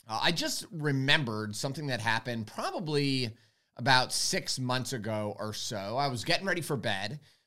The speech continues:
I saw an email come through, and the email said, it was really funny. It said, "I can't take you seriously. I can't take your training seriously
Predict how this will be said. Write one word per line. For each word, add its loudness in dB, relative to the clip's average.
I -6
saw 2
an -2
email 2
come -4
through, -4
and -6
the -6
email 0
said, 0
it -6
was -4
really -2
funny. -4
It -10
said, 0
"I 2
can't -2
take -2
you -2
seriously. -2
I 0
can't 0
take -2
your -2
training -2
seriously -6